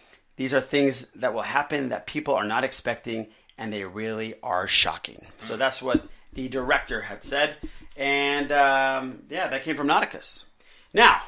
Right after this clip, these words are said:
Speaker 1: are we ready to get into some Walking Dead news? 'Cause this is all this other shit's
Speaker 2: Yeah,
Speaker 1: bullshit
Speaker 2: I, I,
Speaker 1: there.
Speaker 2: I,
Speaker 1: Except for
Speaker 2: I
Speaker 1: Star Wars news, that's not bullshit
Speaker 2: No,
Speaker 1: secondary.
Speaker 2: no, but I've, I've been
Speaker 1: You
Speaker 2: waiting.
Speaker 1: think, do you think we should do the Star Wars news real quick?
Speaker 2: Real quick.
Speaker 1: So we
Speaker 2: Pop
Speaker 1: can
Speaker 2: it
Speaker 1: just
Speaker 2: in
Speaker 1: do
Speaker 2: there,
Speaker 1: the
Speaker 2: yes,
Speaker 1: rest Walking
Speaker 2: yes,
Speaker 1: Dead?
Speaker 2: yes.
Speaker 1: Okay, cool. So there is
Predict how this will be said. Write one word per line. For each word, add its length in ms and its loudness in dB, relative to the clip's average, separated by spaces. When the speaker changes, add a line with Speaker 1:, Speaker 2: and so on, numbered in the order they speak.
Speaker 1:
are 80 -2
we 80 -2
ready 220 0
to 40 -2
get 120 0
into 120 -4
some 140 -2
Walking 260 0
Dead 140 0
news? 240 -4
'Cause 180 -10
this 100 -6
is 80 -4
all 320 12
this 160 2
other 260 8
shit's 300 0
Speaker 2:
Yeah, 200 0
Speaker 1:
bullshit 320 0
Speaker 2:
I, 80 0
I, 40 0
Speaker 1:
there. 80 -2
Speaker 2:
I, 40 -2
Speaker 1:
Except 200 8
for 60 6
Speaker 2:
I 40 6
Speaker 1:
Star 200 10
Wars 180 10
news, 180 2
that's 180 -2
not 320 4
bullshit 320 -6
Speaker 2:
No, 60 -6
Speaker 1:
secondary. 240 -2
Speaker 2:
no, 140 -6
but 120 -8
I've, 220 -6
I've 160 -8
been 80 -10
Speaker 1:
You 60 -12
Speaker 2:
waiting. 180 -4
Speaker 1:
think, 360 0
do 60 -8
you 100 -4
think 240 -4
we 60 -4
should 180 -6
do 100 0
the 60 0
Star 180 2
Wars 140 4
news 180 0
real 140 0
quick? 300 0
Speaker 2:
Real 180 -4
quick. 300 -12
Speaker 1:
So 120 -2
we 60 2
Speaker 2:
Pop 60 -4
Speaker 1:
can 80 -6
Speaker 2:
it 40 -4
Speaker 1:
just 160 2
Speaker 2:
in 40 -2
Speaker 1:
do 100 4
Speaker 2:
there, 80 4
Speaker 1:
the 60 6
Speaker 2:
yes, 80 8
Speaker 1:
rest 100 -2
Walking 260 0
Speaker 2:
yes, 100 -6
Speaker 1:
Dead? 80 -10
Speaker 2:
yes. 160 4
Speaker 1:
Okay, 100 0
cool. 300 -2
So 160 2
there 160 2
is 420 8